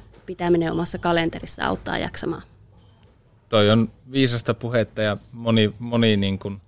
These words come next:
Speaker 2: varmasti vois vähän höllätäkin välillä ja
Speaker 1: Niin.
Speaker 2: antaa aikaa ihan vaan itselleen.
Speaker 1: Antaa aikaa omalle hyvinvoinnille ja muistaa
Speaker 2: Mm.
Speaker 1: liikkua, koska se lisää niitä energiatasoja.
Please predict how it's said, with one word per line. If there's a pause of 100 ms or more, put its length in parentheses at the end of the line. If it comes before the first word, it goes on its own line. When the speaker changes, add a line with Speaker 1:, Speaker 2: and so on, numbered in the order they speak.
(200)
Speaker 2:
varmasti
vois (840)
vähän (320)
höllätäkin
välillä
ja (400)
Speaker 1:
Niin.
Speaker 2:
antaa
aikaa
ihan
vaan
itselleen. (160)
Speaker 1:
Antaa
aikaa
omalle
hyvinvoinnille
ja
muistaa
Speaker 2:
Mm.
Speaker 1:
liikkua,
koska
se
lisää
niitä
energiatasoja.